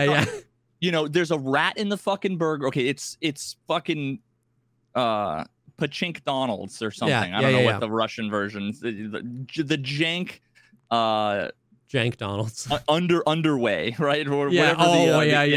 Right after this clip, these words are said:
Speaker 2: yeah.
Speaker 1: interchange. It's a fucking, half the time it's got a rat in the burger or someone's fingernail in the burger.
Speaker 2: Okay.
Speaker 1: And, but it has a, a, it doesn't have cheese and it doesn't have sauce.
Speaker 2: Okay.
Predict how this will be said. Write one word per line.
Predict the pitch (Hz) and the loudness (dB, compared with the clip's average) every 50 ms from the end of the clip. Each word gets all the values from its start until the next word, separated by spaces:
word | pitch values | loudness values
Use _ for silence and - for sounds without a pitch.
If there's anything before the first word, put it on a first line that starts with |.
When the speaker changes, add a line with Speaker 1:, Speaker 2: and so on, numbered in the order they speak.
| 139 135 | 4 4
Speaker 2:
yeah. | |
Speaker 1:
interchange. | 139 139 135 131 127 127 123 - - _ _ _ _ _ _ _ _ _ _ _ _ _ _ _ _ _ _ _ _ _ | 4 4 4 4 4 2 0 -2 -6 _ _ _ _ _ _ _ _ _ _ _ _ _ _ _ _ _ _ _ _ _
It's | 180 180 180 - - - | -6 -6 -6 -8 -12 -6
a | - 190 175 147 | -2 -2 -2 -2
fucking, | - - 185 196 190 - 190 175 | -2 -2 -2 -2 0 -2 -2 -2
half | 151 151 170 196 220 - | 0 0 0 0 -2 -2
the | - 220 | -6 -6
time | - 214 190 185 180 175 165 | -4 -2 -2 0 0 -2 -2
it's | 147 - | -4 -2
got | - 156 143 | -2 0 0
a | 131 | 0
rat | 117 113 120 127 143 170 - - | 0 2 2 2 2 0 -2 -2
in | 180 175 | -4 -4
the | 175 170 | -2 -2
burger | 151 143 135 117 110 107 104 104 101 104 - _ _ _ - | 0 0 2 2 0 0 -2 -2 -4 -4 -6 _ _ _ -6
or | 135 | -4
someone's | - - - 165 160 156 139 - | -4 -4 -4 -2 -2 -2 -4 -6
fingernail | - - 165 165 175 185 180 170 139 127 123 117 | -6 -6 -4 -2 -2 -2 -2 0 0 0 0 0
in | 120 120 | 0 0
the | 117 | -2
burger. | 107 113 107 101 98 - - 80 - - _ _ _ | -2 0 0 0 -2 -2 -4 -6 -8 -8 _ _ _
Speaker 2:
Okay. | 135 110 92 95 - _ - | -2 -2 -2 -4 -6 _ -4
Speaker 1:
And, | 135 135 135 131 123 | -2 -2 -2 -2 0
but | 165 165 165 | 0 0 0
it | 175 160 | 0 0
has | - 131 190 208 202 202 160 160 - - _ _ _ _ | 0 0 0 0 -2 -4 -6 -10 -14 -16 _ _ _ _
a, | 160 120 - 139 131 123 123 - | -10 -10 -10 -10 -12 -14 -10 -4
a, | - 147 127 120 120 - _ _ _ _ _ - | -4 -4 -4 -4 -8 -16 _ _ _ _ _ -10
it | 143 127 | -6 -2
doesn't | 180 180 180 190 220 | -2 -2 0 0 -2
have | 208 208 202 - | -2 -2 -2 -4
cheese | - - 220 202 202 208 185 | -6 -4 -2 0 0 0 0
and | 180 160 | -2 -2
it | 147 139 | -2 -2
doesn't | 160 156 185 170 | -2 -2 -2 -2
have | 165 160 | -4 -4
sauce. | - - - 135 110 85 78 - - - - - _ _ _ _ - | -4 -4 -2 0 0 0 -2 -4 -6 -12 -18 -20 _ _ _ _ -14
Speaker 2:
Okay. | 110 90 | -14 -12